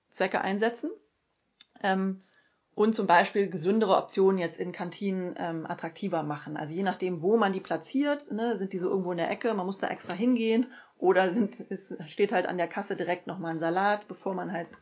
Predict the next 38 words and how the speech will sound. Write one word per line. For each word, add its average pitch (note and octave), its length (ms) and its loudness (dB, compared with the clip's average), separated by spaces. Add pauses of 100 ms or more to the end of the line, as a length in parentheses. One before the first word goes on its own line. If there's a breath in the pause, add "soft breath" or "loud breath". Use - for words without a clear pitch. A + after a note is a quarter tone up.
zum F3 160 -8
Bezahlen A3 420 -2
geht. G3 200 0 (800 loud breath)
Äh, F#3+ 80 -4
das F#3 180 4
verändert G3 420 2
was. F3+ 280 -2 (440 loud breath)
Was - 380 6
gilt, G#3 360 4
also F3 140 0
was G3+ 160 4
wird G3+ 140 0
als F3+ 180 2
Standardgericht A3 680 2
angeboten F#3+ 500 0
und E3+ 140 -6
was F3+ 240 0
so F#3 120 0
als E3+ 220 -2
Alternativgericht, G3+ 1120 -4 (100)
das F3+ 200 -10
verändert F3 400 -6
was. E3 240 -6 (800 loud breath)
Und F#3+ 220 -4
eine G#3+ 300 10
Studie B3+ 280 4
fand A3+ 200 6
ich A3+ 120 -2
besonders, A3+ 520 4
ähm, G3+ 280 0
eindrücklich, A3 600 2
da F#3+ 120 0
hat G3 140 -6
man F#3+ 300 0
in F#3 140 -4
der F3 100 -2
Mensa, G#3 560 2 (880)
ähm, F3+ 400 -2